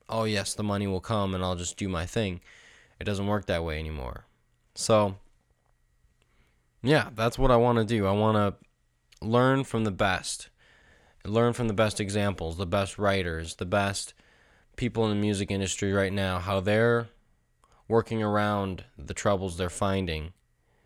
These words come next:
and building beautiful things, doing great, beautiful projects that we all enjoy. So, to kinda delve into the subject matter of today, now that we've kinda understood why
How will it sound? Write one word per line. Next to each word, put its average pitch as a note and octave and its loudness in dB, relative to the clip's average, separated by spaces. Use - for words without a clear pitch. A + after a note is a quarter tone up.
and F#2 -4
building F#2+ -2
beautiful G2+ -4
things, E2+ -8
doing F#2 -4
great, F#2+ -4
beautiful F#2+ -8
projects E2 -4
that B1+ -8
we E2+ -4
all E2+ -2
enjoy. F2 -4
So, F3 6
to C#3 0
kinda D3 6
delve C3+ 6
into C3 0
the A2+ -2
subject A#2 0
matter A2+ 2
of G#2 -2
today, A#2 2
now A2+ 0
that G#2+ 0
we've G#2 -4
kinda A2 0
understood A#2 2
why G#2 2